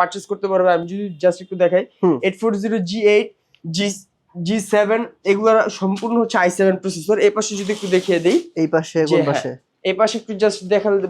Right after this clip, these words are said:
Speaker 1: বুঝতে পারবেন। এটা হচ্ছে এইচপি EliteBook-এর এইট ফোর জিরো জি সেভেন।
Speaker 2: এটা?
Speaker 1: এটা হচ্ছে জি সেভেন টা।
Speaker 2: ও
Speaker 1: আচ্ছা,
Speaker 2: ভাই,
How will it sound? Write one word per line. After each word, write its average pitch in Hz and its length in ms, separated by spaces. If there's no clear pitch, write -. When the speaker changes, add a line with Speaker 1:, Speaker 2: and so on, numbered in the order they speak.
Speaker 1:
বুঝতে 180 240
পারবেন। 151 260
এটা 185 160
হচ্ছে 214 240
এইচপি 226 220
EliteBook-এর 226 540
এইট 220 160
ফোর 240 120
জিরো 220 140
জি 196 80
সেভেন। 147 240
Speaker 2:
এটা? 165 160
Speaker 1:
এটা 190 180
হচ্ছে 202 180
জি 185 80
সেভেন 147 300
টা। 110 60
Speaker 2:
ও 220 40
Speaker 1:
আচ্ছা, 143 140
Speaker 2:
ভাই, 196 160